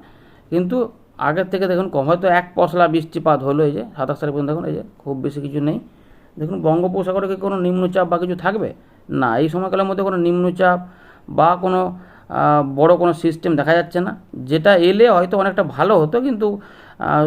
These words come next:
ঘূর্ণাবর্ত সবই উত্তর ভাগে কাজ করছে, উত্তর পূর্ব আসামের দিকে কাজ করছে, ফলে ওই দিকে বৃষ্টিপাত লেগে থাকছে। আর আমাদের, আহ,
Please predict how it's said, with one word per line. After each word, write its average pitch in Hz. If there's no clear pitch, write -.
ঘূর্ণাবর্ত 185
সবই 165
উত্তর 170
ভাগে 160
কাজ 143
করছে, 156
উত্তর 156
পূর্ব 147
আসামের 151
দিকে 156
কাজ 139
করছে, 151
ফলে 190
ওই 165
দিকে 160
বৃষ্টিপাত 160
লেগে 139
থাকছে। 139
আর 233
আমাদের, 156
আহ, -